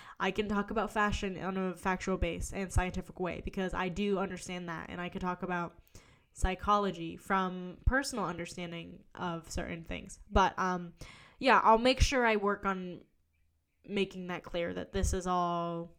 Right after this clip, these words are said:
fun times for people. <laughs> So, I hope you all have a wonderful Wednesday. Thank you for tuning in. If you are listening today, I hope you enjoyed my little surprise episode. I'm gonna try to sneak in some few,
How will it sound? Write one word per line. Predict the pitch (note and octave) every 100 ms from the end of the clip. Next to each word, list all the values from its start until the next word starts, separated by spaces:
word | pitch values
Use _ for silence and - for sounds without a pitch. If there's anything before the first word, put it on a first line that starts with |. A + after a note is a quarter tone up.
| -
fun | - F#3+ F3 D#3+ -
times | - E3 E3 E3 E3 -
for | F3
people. | E3+ F3 E3+ E3 F3+ - _ _ _ - - - - - - -
<laughs> | - - -
So, | - A3+ F3+ - - -
I | A3+
hope | B3 C4+
you | C4 B3
all | A3+
have | A#3 A3+
a |
wonderful | A3+ A3 A#3 A#3+ A#3+ A#3
Wednesday. | G#3 G3+ F#3 G3+ G3 F#3+ -
Thank | G#3+ F#3
you | G3+
for | G3+
tuning | G3+ F#3+ F#3
in. | F#3
If | F3+
you | F#3+
are | - A#3 D#4+
listening | C4 - G#3
today, | F#3 F#3 F3 F3 F3 - - -
I | G3
hope | F3+ G#3
you | G#3+ G3+
enjoyed | F#3+ F#3 F#3 F3+
my | F#3 F#3
little | F#3 F3
surprise | - - - F3 F3 F3
episode. | E3+ - - F3+ F3 F3 - - -
I'm | G#3+
gonna | A#3+ B3+
try | B3+ C4
to | A#3+
sneak | - A3+ A3
in | G#3
some | G#3 G3 F#3+
few, | - G#3 G3+ G3 F#3+ F#3